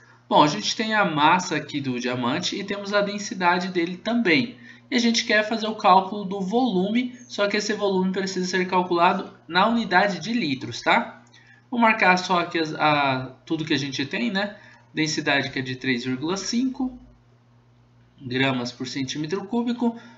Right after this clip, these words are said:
Nossa massa que é igual a duzentos miligramas.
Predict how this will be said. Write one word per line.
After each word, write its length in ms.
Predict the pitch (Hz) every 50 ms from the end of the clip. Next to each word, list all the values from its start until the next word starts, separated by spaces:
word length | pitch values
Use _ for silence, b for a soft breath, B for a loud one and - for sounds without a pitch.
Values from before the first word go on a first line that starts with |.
| B B _
Nossa 380 | 160 170 175 170 - 190 170
massa 480 | 165 160 156 151 151 151 147 - - 135
que 140 | 127 - 147
é 60 | 143
igual 300 | 135 131 135 131 127 127
a 60 | 127
duzentos 680 | 123 131 143 135 120 120 131 127 123 120 117 120 110 113
miligramas. 840 | 117 117 117 139 165 165 170 165 175 180 185 208 226 - - -